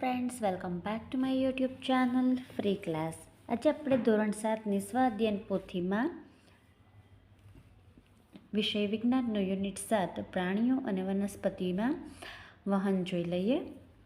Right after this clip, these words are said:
જેમાં સૌથી પહેલા વિકલ્પ આપેલા છે, જેમાં પહેલાનો જવાબ છે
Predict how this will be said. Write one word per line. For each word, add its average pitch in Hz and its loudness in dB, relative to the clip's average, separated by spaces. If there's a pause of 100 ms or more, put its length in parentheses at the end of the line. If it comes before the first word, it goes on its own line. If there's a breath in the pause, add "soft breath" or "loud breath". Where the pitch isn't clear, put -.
(1400 loud breath)
જેમાં 196 2
સૌથી 214 -2
પહેલા 208 2
વિકલ્પ 220 0
આપેલા 170 -2
છે, 302 -4 (240)
જેમાં 185 -2
પહેલાનો 190 0
જવાબ 185 -2
છે - -4